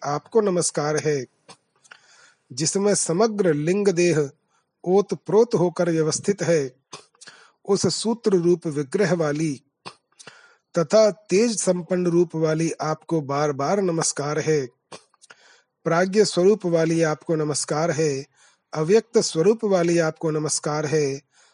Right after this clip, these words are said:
प्रत्यक स्वरूप वाली आपको नमस्कार है और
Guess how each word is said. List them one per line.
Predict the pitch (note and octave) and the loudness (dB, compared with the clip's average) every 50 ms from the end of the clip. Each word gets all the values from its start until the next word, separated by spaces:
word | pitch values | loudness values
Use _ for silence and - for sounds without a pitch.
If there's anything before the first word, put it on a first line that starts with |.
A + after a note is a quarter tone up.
| _ _ _ _ | _ _ _ _
प्रत्यक | - E3+ F3 D#3 _ - - B3+ B3 - | -2 -2 -2 -2 _ -2 -2 -2 0 -2
स्वरूप | - - - F3+ F3 G3+ B3 A3+ - | -4 -2 0 2 4 4 2 2 0
वाली | G#3 F#3+ F#3 F3 E3+ F3 E3+ | 2 2 2 4 2 2 2
आपको | E3+ D#3+ D#3+ D#3+ _ - E3 | 2 0 0 -4 _ -4 -2
नमस्कार | D#3+ D#3 D#3 D3+ - - - F3 F3 D#3+ E3 | -2 -2 -4 -4 -6 -4 -4 -2 -2 0 -2
है | E3 C#3 D#3+ D#3 D3 C3+ C#3 D3+ _ _ _ _ _ _ _ _ _ | 0 0 2 0 0 -2 -4 -8 _ _ _ _ _ _ _ _ _
और | - D3+ E3 F#3+ G#3+ A#3 B3 B3 A#3+ _ | -6 0 2 4 4 4 4 2 0 _